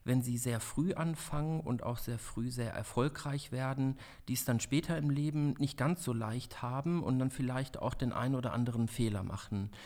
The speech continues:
Ähm, bei dir, wenn man sich deine Biografie und deine Karriere anschaut, das ist alles sehr, sehr,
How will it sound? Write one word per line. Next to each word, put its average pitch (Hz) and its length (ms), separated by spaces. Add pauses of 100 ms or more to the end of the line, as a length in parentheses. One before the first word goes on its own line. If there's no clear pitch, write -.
(340)
Ähm, 123 340
bei 117 120
dir, 185 560
wenn 131 100
man 123 140
sich 117 140
deine 113 240
Biografie 117 720
und 139 100
deine 113 220
Karriere 113 500
anschaut, 151 680
das 110 140
ist 110 180
alles 117 500
sehr, 120 280
sehr, 117 480